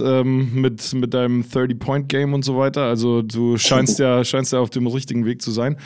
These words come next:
Speaker 1: Aber finde ich auch die richtige Herangehensweise, ja, weil, also genau wie du sagst, äh, irgendwelche Versprechungen, hier der Superstar, Freshman, Starter, wie auch immer zu sein, es ist ja auch nicht gut für den Kopf. Vor allem ist es dann nicht gut für den Kopf, wenn's dann eben falsche Versprechungen waren.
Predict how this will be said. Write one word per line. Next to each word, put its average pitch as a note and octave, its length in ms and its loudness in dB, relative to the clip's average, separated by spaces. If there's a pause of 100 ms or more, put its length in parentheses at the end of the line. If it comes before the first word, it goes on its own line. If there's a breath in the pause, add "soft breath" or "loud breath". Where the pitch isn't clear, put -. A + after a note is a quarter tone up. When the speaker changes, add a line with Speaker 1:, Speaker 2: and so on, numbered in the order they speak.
(180 loud breath)
Speaker 1:
Aber A2+ 180 2
finde D3 240 0
ich C#3 140 0
auch C3+ 160 0
die C3+ 140 -2
richtige B2+ 440 0
Herangehensweise, A2+ 880 -2
ja, A#2 240 0
weil, A2+ 240 2
also A2+ 280 0 (380 loud breath)
genau B2 280 0
wie A#2+ 80 2
du A#2 60 2
sagst, B2 440 -2
äh, B2 200 0
irgendwelche A#2+ 360 0
Versprechungen, A#2+ 600 -2
hier A#2 120 0
der A2+ 200 2
Superstar, A#2+ 800 0 (160)
Freshman, A#2+ 840 0
Starter, A#2 580 -2
wie A#2+ 120 0
auch A2 100 -2
immer C3+ 220 -4
zu A#2+ 120 -4
sein, A2+ 360 0 (560 loud breath)
es B2+ 160 0
ist C#3 100 2
ja D#3+ 80 4
auch B2+ 160 2
nicht C#3 180 2
gut D3+ 200 -2
für B2+ 80 -2
den A2+ 100 0
Kopf. - 240 -4
Vor - 300 -4
allem B2+ 160 0
ist B2+ 100 -2
es A#2+ 140 -2
dann B2+ 240 -2
nicht B2+ 180 -2
gut B2 160 -4
für - 120 -4
den A#2 80 -2
Kopf, - 220 -4
wenn's A#2 180 -4
dann A2+ 280 -2
eben G#2+ 300 -4
falsche A2+ 260 -2
Versprechungen G#2 560 -8
waren. - 240 -6